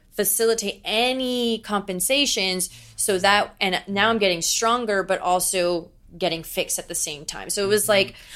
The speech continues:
Speaker 2: So that's the real fundamental difference between a personal trainer and, a, and an athletic trainer, right? There's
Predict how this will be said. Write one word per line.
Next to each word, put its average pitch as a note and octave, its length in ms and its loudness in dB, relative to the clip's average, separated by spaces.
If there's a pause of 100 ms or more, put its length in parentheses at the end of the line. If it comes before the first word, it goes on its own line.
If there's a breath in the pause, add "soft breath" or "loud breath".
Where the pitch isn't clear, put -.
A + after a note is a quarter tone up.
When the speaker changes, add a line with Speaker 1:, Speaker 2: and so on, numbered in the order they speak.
Speaker 2:
So - 120 -6
that's D3 380 -6
the C3 120 -10
real B2 180 -8
fundamental A#2 580 -10
difference G#2+ 400 -16
between G#2 420 -18
a F#2+ 40 -18
personal G#2+ 440 -20
trainer G#2 340 -16
and, G2 200 -18
a, - 100 -16
and A2 140 -18
an F#2+ 60 -16
athletic G#2 400 -16
trainer, - 320 -20
right? E2+ 220 -16
There's G#2+ 220 -14